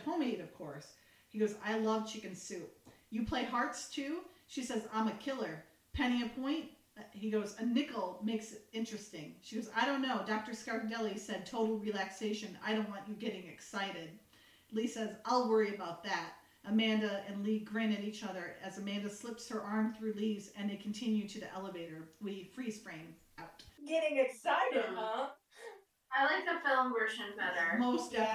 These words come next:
Speaker 1: definitely.
Speaker 2: film
Speaker 1: No
Speaker 2: version
Speaker 1: doubt
Speaker 2: better.
Speaker 1: about it. I
Speaker 3: Yeah.
Speaker 1: agree.
Speaker 3: Yeah.
Speaker 2: The getting excited part was cute, though.
Speaker 1: Yeah, that's
Speaker 2: Like
Speaker 1: cute. And penny a point, I'm a killer.
Speaker 2: Yeah.
Speaker 3: Mm-hmm.
Speaker 1: Yeah, it was cute. Very good one, though. I do like this one.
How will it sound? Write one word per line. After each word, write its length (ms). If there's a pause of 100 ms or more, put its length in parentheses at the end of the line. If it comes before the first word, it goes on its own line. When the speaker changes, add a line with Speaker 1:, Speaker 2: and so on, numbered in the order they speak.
(120)
Speaker 1:
definitely. 80
Speaker 2:
film 240
Speaker 1:
No 120
Speaker 2:
version 60
Speaker 1:
doubt 220
Speaker 2:
better. 120
Speaker 1:
about 200
it. 120 (300)
I 140
Speaker 3:
Yeah. 300
Speaker 1:
agree. 80 (600)
Speaker 3:
Yeah. 220
Speaker 2:
The 60
getting 440
excited 480
part 280
was 80 (100)
cute, 180
though. 60
Speaker 1:
Yeah, 320
that's 180
Speaker 2:
Like 120
Speaker 1:
cute. 160
And 280
penny 240
a 40
point, 480
I'm 100
a 60
killer. 420
Speaker 2:
Yeah. 300 (120)
Speaker 3:
Mm-hmm. 260 (260)
Speaker 1:
Yeah, 440
it 40
was 120
cute. 320 (540)
Very 320
good 180
one, 140
though. 140
I 100
do 180
like 200
this 240
one. 180